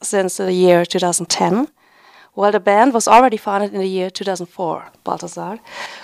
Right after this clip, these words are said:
With your solo project, Warhorse, you already released two albums. The first one in two thousand sixteen, called We Fucked the Flame into Being, and the second one, self-titled Warhorse, in two thousand seventeen. So altogether, it's a respectable output for a man of being thirty-five years old.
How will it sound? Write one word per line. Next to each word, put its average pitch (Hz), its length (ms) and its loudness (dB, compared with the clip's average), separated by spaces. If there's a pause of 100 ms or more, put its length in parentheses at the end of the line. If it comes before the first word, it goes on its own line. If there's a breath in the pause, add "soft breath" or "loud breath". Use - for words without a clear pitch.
With 233 140 6
your 254 80 10
solo 254 300 8
project, 208 420 -2
Warhorse, 202 540 4
you 214 60 -8
already 202 300 -4
released 202 300 -6
two 285 200 2
albums. 175 440 -2
The - 80 -16
first 196 340 -2
one 190 100 -2
in 180 120 -2
two 185 120 -4
thousand 175 260 -4
sixteen, 233 600 -4
called 180 340 2
We 190 100 -6
Fucked - 260 -10
the 185 80 -6
Flame 185 260 0
into 180 220 -6
Being, 190 340 -4 (460 loud breath)
and 208 100 2
the 185 60 2
second 226 380 2
one, 190 280 -2
self-titled 190 880 -2
Warhorse, 190 800 0
in 180 140 -4
two 202 100 -2
thousand 185 300 -2
seventeen. 185 640 -8 (680 loud breath)
So - 200 -2
altogether, 220 560 4
it's 196 120 -12
a 185 40 -4
respectable 196 640 -8
output 190 420 -4
for - 160 -12
a 165 60 -8
man 180 240 -8
of 175 140 -16
being 190 280 -14
thirty-five 185 600 -6
years 185 280 -12
old. 196 380 -8